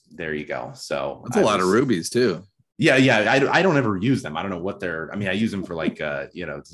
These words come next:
Speaker 1: I don't know. They're, they're, they're cool to have, I guess. But, um, no, um, I, I've,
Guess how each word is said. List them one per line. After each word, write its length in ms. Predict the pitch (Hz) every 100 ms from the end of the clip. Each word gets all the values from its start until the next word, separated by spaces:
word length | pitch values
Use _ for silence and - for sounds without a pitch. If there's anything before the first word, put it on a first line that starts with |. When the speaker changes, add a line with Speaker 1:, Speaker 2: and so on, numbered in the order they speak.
| 82
Speaker 1:
I 80 | 85
don't 80 | 90
know. 140 | 73 -
They're, 260 | - 82 76
they're, 200 | 87 78
they're 120 | 87 92
cool 260 | - 92
to 60 | 67
have, 200 | 76 64 60
I 60 |
guess. 280 | 65 65 -
But, 260 | - 87 -
um, 200 | 85 80 - - - - -
no, 320 | 151 151 131
um, 520 | 123 127 117 107 90 - _ _ _
I, 220 | 107 135 110
I've, 300 | 120 113 90